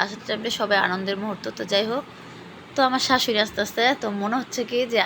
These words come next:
আফিয়ার বাবা আসতেছে, আমার হাজব্যান্ড আসতেছে। কলিজাটা মানে কীরকম যেন লাগতেছে। তো উনি তো আর আসবে না, ওনাকেও নিতে আসেনি, আমার শাশুড়িকে নিতে আসে। দেখুন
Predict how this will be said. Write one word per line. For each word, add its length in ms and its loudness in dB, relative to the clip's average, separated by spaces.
আফিয়ার 320 2
বাবা 220 6
আসতেছে, 320 -4
আমার 180 -2
হাজব্যান্ড 380 0
আসতেছে। 380 -2
কলিজাটা 400 2
মানে 160 4
কীরকম 300 -2
যেন 80 2
লাগতেছে। 400 -2
তো 60 2
উনি 180 0
তো 120 0
আর 60 6
আসবে 240 2
না, 80 8
ওনাকেও 360 2
নিতে 200 0
আসেনি, 220 -4
আমার 160 -2
শাশুড়িকে 360 -2
নিতে 140 -6
আসে। 140 -8
দেখুন 160 -4